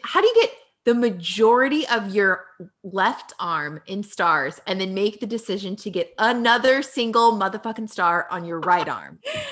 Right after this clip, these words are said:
Speaker 2: Oh.
Speaker 1: How did you decide this?
Speaker 2: That is the
Speaker 1: I
Speaker 2: choice of
Speaker 1: gotta
Speaker 2: a
Speaker 1: know.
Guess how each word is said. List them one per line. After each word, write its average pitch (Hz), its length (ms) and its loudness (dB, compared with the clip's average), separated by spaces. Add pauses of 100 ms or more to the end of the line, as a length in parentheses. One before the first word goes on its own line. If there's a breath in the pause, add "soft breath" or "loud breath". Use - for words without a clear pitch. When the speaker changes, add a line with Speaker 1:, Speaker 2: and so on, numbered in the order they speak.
(240 loud breath)
Speaker 2:
Oh. 285 440 4
Speaker 1:
How 339 840 4
did 214 280 -8 (160)
you 220 160 -6
decide 180 360 -6
this? 104 280 -12 (140)
Speaker 2:
That 247 260 2
is 240 80 0
the 226 160 0
Speaker 1:
I 220 40 -2
Speaker 2:
choice 226 180 -6
of 202 120 -4
Speaker 1:
gotta 214 140 0
Speaker 2:
a 220 60 -10
Speaker 1:
know. - 40 -20